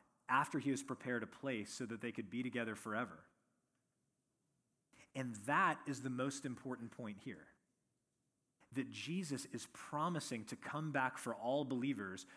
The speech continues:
so that we can be with him forever. You notice here in these verses that he does not spend any time describing his Father's house or the many rooms. And I don't think that's an accident.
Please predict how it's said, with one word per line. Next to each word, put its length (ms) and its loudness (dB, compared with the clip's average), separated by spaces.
so 240 2
that 360 0
we 420 2
can 320 -4
be 180 0
with 240 0
him 280 -2
forever. 440 2
You 120 -2
notice 400 2
here 340 4
in 180 2
these 180 2
verses 560 0
that 120 4
he 160 2
does 180 2
not 220 2
spend 360 2
any 240 4
time 460 0
describing 840 2
his 160 -6
Father's 500 2
house 480 4
or 240 6
the 140 2
many 260 4
rooms. 600 -2
And 100 4
I 120 6
don't 180 0
think 180 2
that's 260 2
an 140 0
accident. 520 -2